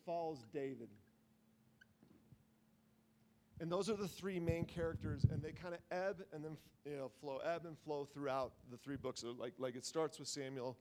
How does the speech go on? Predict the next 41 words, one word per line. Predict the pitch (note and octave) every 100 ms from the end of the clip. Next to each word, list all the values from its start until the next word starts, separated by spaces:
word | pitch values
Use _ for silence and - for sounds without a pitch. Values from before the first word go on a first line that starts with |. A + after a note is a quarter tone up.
| - - B2+
tho-, | D3+ D3+
goes | D3+ C#3+ C3+
to |
Saul, | B2+ C3+ A#2+
and | A#2+
then | A#2
David | A#2+ A#2 G#2+
becomes | A2 A2+ A2+ -
the |
main | A2+ G#2+ G#2
character. | A2+ G#2 G2 - - - - - - - - _ -
Um, | E3+ D#3 D3
here's, | D3+ G#3 A#3 -
here's | E3+ E3+ A3
the | F3
thing | - F#3 E3+
with, | D#3 D#3+ - D3+
w-, | D#3+ D#3+
we | D#3 F3+
need | G#3+
to | G3
understand | F3+ E3 - D#3
a |
little | D3 D#3
bit | D3 C#3+
of |
the | C3
background. | A#2+ B2 - A#2 F#2+ - - - - -
Y-, | E3+
you | - E3
might | F3 G#3+
be | A3+
familiar | - F#3 E3+ E3+ D#3+
with | -
the | D#3
nation | D3 D3 - C#3+
of | A2+
Israel. | C3+ G#2+ A#2 A#2 D#3 - - - - - - - - - - - - - - - - - - - - - - - C#3
God, | D#3+ D#3+ E3+ D3+ - - - - - -
s-, | -
uh, | D#3+ C3+